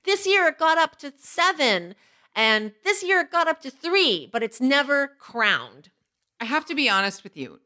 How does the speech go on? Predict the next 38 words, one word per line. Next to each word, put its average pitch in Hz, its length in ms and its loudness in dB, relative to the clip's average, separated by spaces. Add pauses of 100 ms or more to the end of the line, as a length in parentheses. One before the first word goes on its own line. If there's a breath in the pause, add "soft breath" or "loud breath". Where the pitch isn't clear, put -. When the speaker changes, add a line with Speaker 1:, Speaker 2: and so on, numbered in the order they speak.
(120)
Speaker 2:
Ninety-nine 220 880 2
percent 196 540 -2
of 165 160 -2
the 175 80 -6
time 160 440 0
when 165 240 -2
you 180 340 -2
or 254 280 2
I 165 280 4
say 202 300 0
"we" 185 580 0 (360)
on 202 140 0
this 185 160 0
podcast, 214 640 0
Speaker 1:
Yeah. 202 200 0
Speaker 2:
I 214 120 0
feel 220 240 -2
real 190 200 0
confident 180 680 -4
about 147 280 -2
it. - 200 -20
I 202 120 0
know 208 540 2 (160)
when 185 240 0
I'm 175 100 0
speaking 185 380 -2
for 180 120 -8
you 170 120 0
and 165 80 0
I 160 80 2
feel 165 200 0
fine 156 320 -2
about 147 200 -2
it, 151 220 0
and 180 180 0
vice 160 280 -2
versa. 147 460 -4
Speaker 1:
Yeah. 175 160 -4